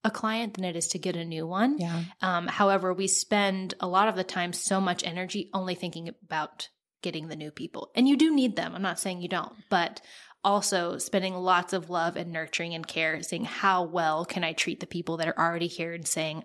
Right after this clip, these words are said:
Speaker 1: "I love what you're doing." And collaborations. Um, I love collaborating with people. It's a strength of mine. So some things that I do, like podcasting.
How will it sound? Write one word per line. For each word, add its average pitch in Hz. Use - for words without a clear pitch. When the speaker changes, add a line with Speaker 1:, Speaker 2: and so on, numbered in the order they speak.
Speaker 1:
"I 160
love 160
what 165
you're 170
doing." -
And 226
collaborations. 240
Um, 196
I 208
love 196
collaborating 196
with 233
people. 240
It's 202
a 185
strength 180
of 214
mine. 220
So 214
some 202
things 196
that 196
I 180
do, 180
like 180
podcasting. 240